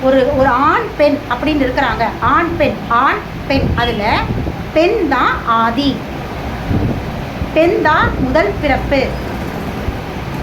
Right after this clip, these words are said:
விலங்குலேருந்து மனிதனா மாறும் பொழுது பெண் தான் முதலா, முதலா-, முதலானமா-, முதலானமானவளா வந்து பரிணமிச்சிருக்கா. விலங்குலேருந்து, ஆ, மனி-, மனுஷியா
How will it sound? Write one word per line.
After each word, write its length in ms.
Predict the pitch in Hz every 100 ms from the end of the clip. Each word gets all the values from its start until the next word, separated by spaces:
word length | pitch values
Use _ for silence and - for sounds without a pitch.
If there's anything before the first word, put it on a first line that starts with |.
| - - - - -
விலங்குலேருந்து 600 | 262 330 339 320 320 359 370 285
மனிதனா 300 | 262 277 302 320 277
மாறும் 260 | 262 285 233
பொழுது 320 | 214 208 240 349 - - - -
பெண் 200 | 302 427 381
தான் 180 | 359 440 302
முதலா, 340 | 262 302 330 427 403 - - -
முதலா-, 460 | 269 359 370 381 285
முதலானமா-, 640 | 277 339 370 415 359 311 269
முதலானமானவளா 1160 | 262 330 349 349 349 330 294 285 285 269 247 233 415 - - - 277
வந்து 220 | 277 349 523
பரிணமிச்சிருக்கா. 720 | 294 302 320 285 285 247 269 269 196
விலங்குலேருந்து, 680 | 262 294 320 302 247 240 285 453 - - - -
ஆ, 40 | 254 247 240
மனி-, 220 | 285 330 285
மனுஷியா 440 | 294 339 320 277